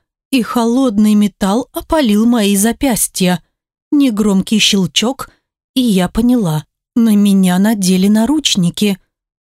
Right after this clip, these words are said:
«Да вы совсем, что ли?» заорала я. «Не смей повышать голос. Это небезопасно». Взяв меня за скулы,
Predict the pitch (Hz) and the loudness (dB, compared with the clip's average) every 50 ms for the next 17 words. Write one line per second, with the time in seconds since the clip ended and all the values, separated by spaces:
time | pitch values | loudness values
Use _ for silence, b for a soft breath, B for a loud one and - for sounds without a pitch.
0 | _ - 240 226 262 262 247 269 285 285 262 _ _ _ _ _ _ _ _ _ | _ -2 0 0 2 2 2 2 0 0 -2 _ _ _ _ _ _ _ _ _
1 | _ _ - - - 302 285 - - - - - 330 330 330 320 - - - - | _ _ -4 -2 -2 -2 -2 -2 -2 -4 -2 0 0 0 0 0 0 -2 -2 -2
2 | 320 294 269 240 247 233 - _ _ _ _ _ _ - 311 269 247 262 247 233 | 0 0 2 0 0 -2 -4 _ _ _ _ _ _ -2 -2 0 0 0 0 0
3 | 226 214 214 214 214 214 208 226 214 202 - _ _ _ _ _ _ _ _ _ | 0 0 0 0 0 0 0 0 -2 -2 -6 _ _ _ _ _ _ _ _ _
4 | _ _ - 165 170 165 156 - - - 180 196 208 180 156 143 - 165 147 151 | _ _ -2 0 0 2 0 0 0 0 0 2 2 2 0 -2 -2 -4 -4 -2
5 | 156 - - 170 160 - 185 180 196 202 156 139 139 - - - - - _ _ | -2 -2 -2 -2 -2 -2 -2 0 0 0 0 -2 -2 -2 -4 -6 -8 -10 _ _
6 | _ _ _ _ _ - 180 - - 160 170 170 170 165 185 165 175 180 - - | _ _ _ _ _ -4 -4 -2 0 0 0 0 0 0 0 0 -2 -2 -2 -4
7 | 214 160 - - - - 156 156 156 - _ _ _ _ _ _ _ _ _ - | -4 -4 -2 -2 -2 -2 -2 -2 -2 -4 _ _ _ _ _ _ _ _ _ -4
8 | 247 254 208 233 214 196 - - 208 208 214 208 185 202 208 - - - - - | -2 0 0 0 -2 -2 0 0 0 2 2 0 0 0 -2 -2 -4 -6 -8 -4
9 | 311 320 302 262 202 175 | -2 0 0 0 0 -2